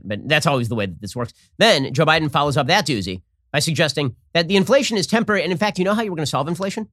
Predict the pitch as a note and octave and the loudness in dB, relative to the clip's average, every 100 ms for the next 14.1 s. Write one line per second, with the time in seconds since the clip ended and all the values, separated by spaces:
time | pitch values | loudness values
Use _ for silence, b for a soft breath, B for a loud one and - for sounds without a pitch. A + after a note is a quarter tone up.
0 | _ _ _ F3 A#3+ - A3 G#3 E3 F3+ | _ _ _ 2 2 4 2 2 0 0
1 | F3 F#2+ F#2+ D3 G3 G3+ G3 E3 C3+ D#3 | 0 -2 -4 2 2 2 -2 -2 -2 -2
2 | E3+ E3+ D3+ B2+ A2+ D#2 - _ _ _ | -2 0 0 2 0 -2 -12 _ _ _
3 | _ _ _ _ - D#3 D3+ A#3+ B3+ E3+ | _ _ _ _ -2 2 4 4 2 -2
4 | D#3 - A2+ - C#3+ E3+ - D3+ E3 F3 | -2 -2 -4 0 0 0 -2 -2 -2 -4
5 | _ _ _ - D3+ D3 D3+ D3+ D#3+ F3+ | _ _ _ -6 -2 0 0 0 -4 -4
6 | E3+ F3+ D#3+ _ _ - C#3+ - B2+ A#2 | -4 -4 -4 _ _ -4 -4 -2 -4 -2
7 | C3 B2 - D2 D2 _ _ _ F3 D#3+ | 0 -2 -4 -12 -18 _ _ _ 0 0
8 | C3+ - B3 C4+ C#3+ G2+ F#2 A1+ - _ | -2 -6 0 2 0 -2 -10 -12 -18 _
9 | _ _ _ - D3+ E3 E3 G3+ G3+ A3+ | _ _ _ -4 -2 0 0 0 2 -2
10 | F#3+ C#3 A2+ - - D3 D3 F3+ E2 _ | -2 -6 -6 -10 -2 0 4 2 0 _
11 | _ _ _ - E3 E3+ D3 A3+ G#3+ G#3 | _ _ _ -4 0 2 4 6 6 4
12 | F#3+ B3 F#3+ E3 F3 D3+ E3+ F#3 B2 A#2 | 4 4 2 -2 -2 2 4 4 2 2
13 | F3+ G#3 B2 D3 F3 G#3 D#3+ - D#3+ E3+ | 2 0 0 2 2 2 -4 -4 -2 -2
14 | G#3 | -4